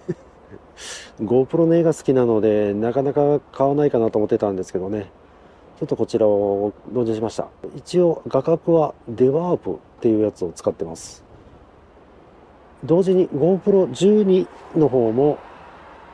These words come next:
撮影してます。こちらの方はエイチディーアールモードの、えー、リニア水平時のモードですね。こんな感じでね、ちょっとGoProで撮ってますけど、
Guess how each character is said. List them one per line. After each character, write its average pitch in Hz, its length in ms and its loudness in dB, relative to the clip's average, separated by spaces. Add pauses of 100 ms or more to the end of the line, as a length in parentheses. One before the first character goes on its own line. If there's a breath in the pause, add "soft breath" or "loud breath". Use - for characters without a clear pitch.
撮 127 160 -6
影 120 160 2
し - 80 -8
て 113 80 -2
ま 104 80 -4
す。 - 180 -16 (560 loud breath)
こ 143 80 -6
ち - 80 -2
ら 185 100 2
の 190 100 0
方 143 260 2
は 147 260 0 (220)
エ 143 60 4
イ 139 40 -2
チ 147 120 -10
デ 160 80 0
ィ - 40 4
ー 160 60 6
ア 160 40 4
ー - 20 2
ル 160 80 2
モ 156 220 0
ー - 20 0
ド 117 140 2
の、 143 320 2 (680)
え - 60 -14
ー、 - 840 -20
リ 127 120 -2
ニ 127 140 -4
ア 101 40 -4
水 170 240 -4
平 170 220 -4
時 - 240 -8 (140)
の 123 100 -4
モ 98 160 -6
ー - 40 -10
ド - 60 -12
で - 80 -16
す - 100 -12
ね。 110 160 -4 (1160)
こ 143 80 -2
ん 151 60 -6
な 156 80 -6
感 156 180 2
じ 151 100 -2
で 151 100 4
ね、 151 160 -2 (180)
ち - 80 -2
ょ - 20 4
っ - 40 -2
と - 320 -6
GoPro 131 440 2
で 123 120 2
撮 127 100 0
っ - 20 -12
て 117 80 -6
ま 98 80 -6
す - 100 -18
け 110 80 -2
ど、 101 180 -4